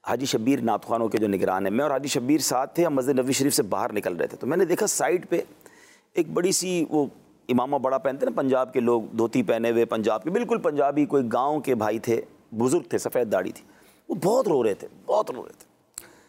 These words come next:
پرسنلی میری ایک عادت ہے کہ میں جب مکہ مدینے جاتا ہوں تو میں کچھ نہ کچھ ایسا دیکھتا ہوں کہ کون، کیسے لوگ آئے ہیں اور وہ کس کیفیت میں بات کر رہے ہیں۔ تو میں نے ڈھونڈتے ڈھونڈتے میں ان بزرگ کو دیکھا، میں نے کہا، "شبیر بھائی آ جائیں۔"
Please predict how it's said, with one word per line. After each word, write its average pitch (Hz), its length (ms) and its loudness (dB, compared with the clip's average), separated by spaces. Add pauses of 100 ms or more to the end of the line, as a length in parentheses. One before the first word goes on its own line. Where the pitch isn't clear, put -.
(240)
پرسنلی 214 380 0
میری 208 140 2
ایک 190 120 0
عادت 139 300 2
ہے - 80 4
کہ 175 80 0
میں 143 280 4 (200)
جب 127 160 0
مکہ 123 240 0
مدینے 139 220 2
جاتا 120 260 2
ہوں 160 80 0
تو 160 100 0
میں 151 160 0 (580)
کچھ - 220 -4
نہ 175 80 -2
کچھ 165 140 0
ایسا 151 160 0 (100)
دیکھتا 110 300 0
ہوں 117 140 0
کہ 120 200 2 (600)
کون، 180 300 0 (100)
کیسے 151 260 0
لوگ 139 260 2
آئے 127 160 2
ہیں 143 60 2
اور 143 100 2
وہ 135 160 2
کس - 180 0
کیفیت 151 540 0
میں 139 80 0
بات 107 240 -2
کر - 160 -4
رہے - 100 -2
ہیں۔ - 60 -10
تو - 80 -2
میں 185 160 -2
نے 202 80 0
ڈھونڈتے 165 420 2
ڈھونڈتے 143 380 0
میں 135 200 2
ان 139 140 2
بزرگ 120 220 2
کو 123 120 0
دیکھا، 110 240 0
میں 120 120 -2
نے 131 60 -6
کہا، 117 160 -2
"شبیر 120 100 4
بھائی 107 160 0
آ 90 40 -8
جائیں۔" - 220 -16